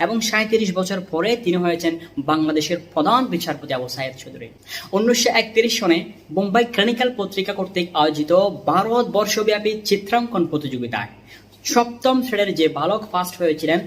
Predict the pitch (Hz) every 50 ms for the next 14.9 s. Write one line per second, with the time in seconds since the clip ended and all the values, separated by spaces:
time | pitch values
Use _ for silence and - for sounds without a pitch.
0 | - - - - - - 180 185 190 202 190 190 - - 202 208 208 220 220 -
1 | - 196 214 202 208 214 208 208 208 214 214 208 - - - - 220 214 220 226
2 | 220 - 208 208 175 139 156 165 170 185 185 175 180 160 151 151 139 135 135 -
3 | - - - - _ _ _ - - - - - _ 165 180 190 233 247 269 269
4 | 262 - 233 220 214 226 233 226 233 - 180 175 202 202 208 208 220 208 214 196
5 | 196 196 185 180 208 190 170 156 165 180 190 190 185 - - 165 160 165 160 156
6 | 160 151 147 156 151 - - 170 175 165 139 123 120 - - - - - - -
7 | - 330 339 - 220 208 220 214 214 214 180 - - 202 214 226 226 190 175 170
8 | - 160 165 160 165 185 190 185 - - - 165 185 220 220 214 233 220 226 208
9 | 214 208 214 247 233 - 190 170 165 165 - 175 156 143 147 156 151 - - -
10 | - - - _ _ _ - _ _ - - - - - - - - - 240 233
11 | 240 254 269 269 269 269 254 247 226 233 233 240 240 220 220 220 233 226 226 -
12 | 202 196 208 208 208 214 214 208 - 151 160 175 185 190 196 190 185 190 190 185
13 | 185 196 208 208 214 - - - 160 170 190 180 - - 185 196 180 190 202 202
14 | 196 - 214 208 175 143 139 165 190 202 196 202 208 208 202 214 220